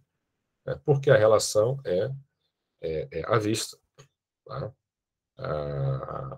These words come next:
a, a, a obrigação de pagar está sendo cumprida no ato. Agora, se isso não ocorre, né,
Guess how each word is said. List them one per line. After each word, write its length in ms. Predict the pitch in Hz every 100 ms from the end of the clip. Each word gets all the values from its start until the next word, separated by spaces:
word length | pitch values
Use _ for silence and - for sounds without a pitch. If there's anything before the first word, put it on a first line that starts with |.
| -
a, 60 | -
a, 360 | 80 80 - 80 76
a 40 | 85
obrigação 840 | 90 104 113 92 - 107 135 156
de 140 | 90 87
pagar 560 | - 73 95 139 131
está 260 | 76 - 87
sendo 500 | - - 107 139 -
cumprida 720 | - 78 - 120 156 - - _
no 200 | 135 202
ato. 380 | 110 131 - - _ _ _ _ _ _ _ _ _ _ _ _ _ _ -
Agora, 320 | 233 156 -
se 240 | - 139
isso 220 | 117 -
não 80 | 104
ocorre, 480 | 95 - 135 175 85
né, 180 | 82